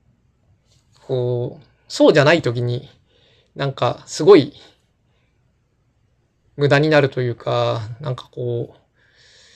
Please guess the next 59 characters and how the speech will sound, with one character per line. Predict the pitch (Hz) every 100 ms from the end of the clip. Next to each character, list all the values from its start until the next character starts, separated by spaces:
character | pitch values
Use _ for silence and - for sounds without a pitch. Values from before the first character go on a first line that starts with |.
| _ _ _ _ _ 143
邪 | 151
魔 | 190
に | 220
な | 202 175
る | 120
ん | 117
で、 |
そ | 113 127
う | 123
い | 123
う |
の | 120
は。 | 117 117 117 123 117 -
な | 185 170
ん |
か | - 220
あ |
ん | 339
ま | 370 359
り | 311 320 - 208
安 | 302
定 | 320 339 285
し |
て | 330
る | 302
と | 294
こ | 294
ろ | 294
を | 285 - - - 139 135 127 123 127 - - - -
最 | 202 214
適 | 214 -
化 | 202
し | -
す | 208
ぎ | 214
な |
い | 139
方 | 143
が | 135
い | 147
い |
と | 139
思 | 127
う | 123
ん |
で | 131
す | - 135
よ |
ね。 | 131 131 131 135 -
プ | 208
ロ | 226
ジ |
ェ | -
ク | -
ト | 131
は | 131
な | 151
ん |
か | 143 135 -